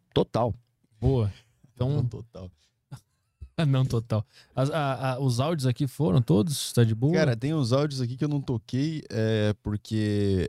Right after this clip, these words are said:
Speaker 3: é piada repetida aqui e coisa que provavelmente já foi respondida
Speaker 2: É,
Speaker 3: no
Speaker 2: como,
Speaker 3: programa.
Speaker 2: como um engraçadinho começou a fazer a mesma pergunta em áudio pra não sacanear, todos
Speaker 3: O
Speaker 2: os outros serão punidos.
Speaker 3: Aham.
Speaker 2: Graças a esse engraçadinho, xinguem ele no, no, no
Speaker 3: É,
Speaker 2: grupo aí.
Speaker 1: Isso, perfeito.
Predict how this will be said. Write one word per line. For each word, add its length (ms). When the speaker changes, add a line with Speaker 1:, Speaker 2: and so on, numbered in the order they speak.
Speaker 3:
é 180
piada 380
repetida 720
aqui 580
e 100
coisa 300
que 260
provavelmente 320
já 80
foi 160
respondida 420
Speaker 2:
É, 40
Speaker 3:
no 60
Speaker 2:
como, 180
Speaker 3:
programa. 360
Speaker 2:
como 380
um 160
engraçadinho 680
começou 440
a 60
fazer 260
a 40
mesma 160
pergunta 400
em 80
áudio 240
pra 80
não 60
sacanear, 540
todos 280
Speaker 3:
O 40
Speaker 2:
os 80
outros 180
serão 180
punidos. 560
Speaker 3:
Aham. 140
Speaker 2:
Graças 320
a 60
esse 120
engraçadinho, 400
xinguem 440
ele 120
no, 280
no, 220
no 60
Speaker 3:
É, 140
Speaker 2:
grupo 200
aí. 100
Speaker 1:
Isso, 180
perfeito. 460